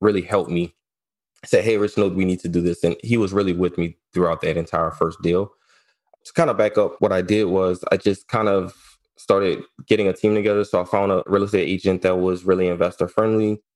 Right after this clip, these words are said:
I started off with one agent, and I thank her so much because she did kind of start me on the process of looking. But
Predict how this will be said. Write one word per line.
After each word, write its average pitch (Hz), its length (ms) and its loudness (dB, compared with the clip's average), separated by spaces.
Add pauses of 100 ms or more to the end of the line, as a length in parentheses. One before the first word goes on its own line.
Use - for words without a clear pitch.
(260)
I - 100 -4
started 113 280 2
off 107 160 -2
with 104 100 2
one 98 220 -2
agent, 92 480 0
and 90 240 -2
I 87 80 -2
thank 101 220 0
her 95 80 0
so 95 160 2
much 92 200 -2
because 92 240 -4
she 95 140 -2
did 90 260 0
kind 90 140 -2
of 82 60 -6
start 87 200 0
me 90 80 0
on 87 60 2
the 85 80 -2
process - 460 -2
of 85 120 -2
looking. 90 380 -2
But 98 220 2